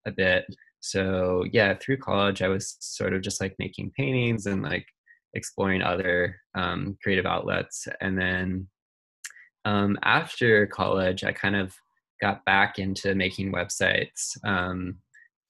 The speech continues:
and, uh, yeah, the first one after, after college was, like, this,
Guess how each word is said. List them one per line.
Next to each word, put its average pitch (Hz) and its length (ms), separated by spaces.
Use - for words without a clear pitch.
and, 95 680
uh, 90 400
yeah, 110 220
the 95 120
first - 460
one 104 260
after, 98 920
after 98 460
college 98 420
was, 95 160
like, 90 320
this, - 420